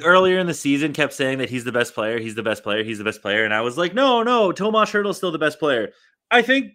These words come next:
you c-, we can safely say that Timo Meier is probably the best player in the Sharks right now. I think you aggregate over the last little bit, it's Tomas Hertl, and Tomas Hertl also plays center, but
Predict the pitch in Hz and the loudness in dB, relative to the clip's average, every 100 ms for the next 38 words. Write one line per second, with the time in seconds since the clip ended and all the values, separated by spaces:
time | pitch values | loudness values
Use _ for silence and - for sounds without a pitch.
0 | _ - 190 190 165 175 156 156 160 139 | _ -6 -4 -4 -4 -6 -6 -4 -4 -4
1 | 139 151 135 - 143 131 120 113 113 - | -4 0 0 0 -2 0 2 4 2 2
2 | 107 104 104 104 110 107 104 107 - 98 | 0 0 -2 -2 -4 -4 -4 -4 -2 -4
3 | 92 92 117 110 - 127 113 - _ _ | -2 -2 0 0 0 -2 -4 -10 _ _
4 | _ _ - _ _ _ _ _ - 120 | _ _ -20 _ _ _ _ _ -12 -10
5 | 117 98 101 107 107 117 120 101 104 98 | -4 0 0 -2 -4 -4 -2 -2 -4 -2
6 | 95 98 95 98 92 107 95 - _ - | -4 -4 -4 -6 -4 -6 -6 -14 _ -10
7 | 101 92 98 95 101 104 92 87 95 87 | -6 -4 -2 -2 -2 -4 -6 -6 -6 -6
8 | 87 - 90 87 - 92 117 98 90 | -6 -10 -12 -12 -8 -4 -4 -2 -6